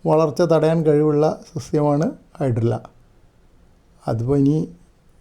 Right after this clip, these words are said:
മത്സ്യങ്ങളുടെ കാര്യത്തിൽ എന്താ സ്ഥിതി എന്നുള്ളത് കണ്ടു തന്നെ അറിയണം. ഈ ഗോൾഡ് ഫിഷ് പൊതുവേ ഈ ശീലമുള്ളതായിട്ട് ഞാൻ വായിച്ചു.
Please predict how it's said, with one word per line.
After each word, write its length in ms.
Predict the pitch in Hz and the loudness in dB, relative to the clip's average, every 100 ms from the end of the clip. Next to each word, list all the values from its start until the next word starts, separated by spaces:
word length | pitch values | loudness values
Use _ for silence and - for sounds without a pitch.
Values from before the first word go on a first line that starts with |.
| _ - | _ -2
മത്സ്യങ്ങളുടെ 540 | 135 123 170 151 165 | 0 0 2 4 4
കാര്യത്തിൽ 340 | 170 151 156 160 | 4 2 2 2
എന്താ 160 | 151 | 2
സ്ഥിതി 220 | 156 143 | 0 0
എന്നുള്ളത് 380 | 143 143 143 196 - | 0 0 0 0 0
കണ്ടു 220 | 147 139 | 2 2
തന്നെ 160 | 131 131 | 2 2
അറിയണം. 380 | 110 113 120 - - _ _ _ _ _ _ _ _ _ - | 0 -4 -6 -12 -20 _ _ _ _ _ _ _ _ _ -6
ഈ 80 | 143 | -2
ഗോൾഡ് 460 | 127 127 156 175 185 | 0 4 6 4 2
ഫിഷ് 240 | 214 - | -2 -2
പൊതുവേ 580 | 233 185 175 185 190 - - _ _ _ - | 0 2 4 4 4 0 -8 _ _ _ -2
ഈ 160 | 170 170 | 0 2
ശീലമുള്ളതായിട്ട് 880 | - 156 165 156 156 151 139 156 160 - - 170 | 2 4 6 4 4 2 2 0 -2 -10 -10 -2
ഞാൻ 180 | 147 | 0
വായിച്ചു. 460 | 143 120 113 - | 2 2 0 -4